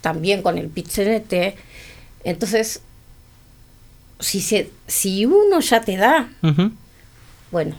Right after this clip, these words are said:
Speaker 1: tenés que trabajar de la misma manera con el otro y con el otro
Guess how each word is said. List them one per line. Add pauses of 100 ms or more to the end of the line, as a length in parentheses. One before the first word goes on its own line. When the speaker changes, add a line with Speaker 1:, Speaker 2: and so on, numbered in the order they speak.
Speaker 1:
tenés
que
trabajar
de
la
misma
manera
con
el
otro
y
con
el
otro